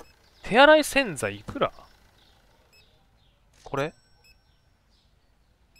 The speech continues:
まあ、高いって言われたら高いのかもしんないけど、ちょっとそこは多めに見てほしいところもあるけどな。ま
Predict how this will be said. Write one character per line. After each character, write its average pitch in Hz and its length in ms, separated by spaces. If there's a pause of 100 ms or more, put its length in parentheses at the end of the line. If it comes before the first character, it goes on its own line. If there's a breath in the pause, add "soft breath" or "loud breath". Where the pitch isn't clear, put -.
(460)
ま 139 580
あ、 131 60
高 135 400
い 226 60
っ 180 40
て - 260
言 147 80
わ 151 80
れ 147 80
た 147 80
ら - 40
高 - 300
い 160 80
の 127 100
か 117 80
も 110 80
し - 200
ん 117 180
な 110 80
い - 20
け 104 60
ど、 - 60
ち - 80
ょ - 20
っ - 20
と - 60
そ - 140
こ 202 120
は 202 100
多 196 220
め 208 140
に 196 60
見 196 80
て - 80
ほ 135 140
し 131 120
い 117 40
と 113 80
こ 110 80
ろ 104 60
も 101 120
あ 101 40
る 110 80
け 104 80
ど 90 100
な。 90 80
ま 92 80